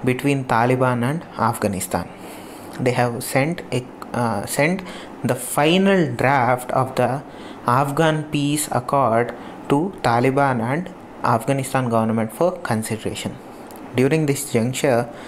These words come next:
it clearly shows that twenty percent of the Afghan women journalists have quit or lost their jobs in the past six months.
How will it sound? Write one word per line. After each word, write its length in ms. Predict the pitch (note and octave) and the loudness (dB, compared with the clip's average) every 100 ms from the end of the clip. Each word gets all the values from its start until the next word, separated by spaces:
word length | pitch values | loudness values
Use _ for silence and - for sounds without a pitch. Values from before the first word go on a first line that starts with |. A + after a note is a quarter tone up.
| - - - | -14 -14 -2
it 220 | C3+ C3 - - | -2 -2 -8 2
clearly 440 | D#3 F#3 G3 F#3+ | 6 6 6 2
shows 500 | F#3+ - D3 E3 D#3+ | 2 0 4 4 4
that 380 | D3 B2 B2 - - - - - | 2 4 2 -2 -14 -14 -14 -2
twenty 320 | D#3+ F#3 G#3 | 2 4 2
percent 400 | F#3+ D#3+ D#3 D#3+ | 4 2 4 0
of 140 | D#3 - | 0 0
the 120 | - | 0
Afghan 560 | A#2+ A#2+ B2 C#3 C3+ A#2 | 2 2 2 2 2 2
women 340 | A#2+ C3+ C#3 | 2 2 2
journalists 580 | B2 A#2 B2 B2+ A#2+ - | 4 4 4 2 2 0
have 280 | - A2+ A2+ - - | 0 0 0 -10 2
quit 380 | E3+ D3 - - - - | 4 4 2 -10 -14 0
or 200 | B2 A#2+ | 2 4
lost 480 | A#2 A#2 C#3+ D#3+ - | 4 4 4 2 2
their 140 | C#3+ | 2
jobs 500 | B2+ A#2+ A#2 A2+ - | 2 2 4 2 -2
in 180 | - B2+ | -4 0
the 80 | A#2+ | 0
past 580 | - C3 C#3+ D3+ - C#3 | 0 0 0 -2 -4 -4
six 560 | - - B2+ - - | -2 -2 -4 -4 -6
months. 440 | B2 G#2 G2+ - | -2 -2 -2 -8